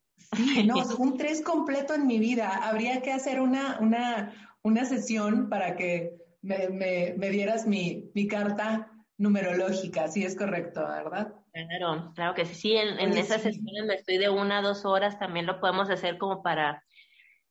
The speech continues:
Speaker 2: eh, decisiones de vida cuando es vocacional, que no saben qué estudiar, o para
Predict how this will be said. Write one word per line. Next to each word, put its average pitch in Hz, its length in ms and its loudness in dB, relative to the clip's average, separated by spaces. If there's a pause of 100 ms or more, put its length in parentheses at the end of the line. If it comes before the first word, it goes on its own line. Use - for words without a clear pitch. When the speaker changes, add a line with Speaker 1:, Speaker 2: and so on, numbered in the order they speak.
(140)
Speaker 2:
eh, 220 240 4
decisiones 220 640 4
de 214 100 4
vida 208 260 2
cuando 196 220 2
es 190 100 2
vocacional, 185 800 0
que 185 80 -14
no 180 120 -10
saben 180 240 -6
qué 175 80 -14
estudiar, 180 680 0
o 165 120 0
para 147 920 2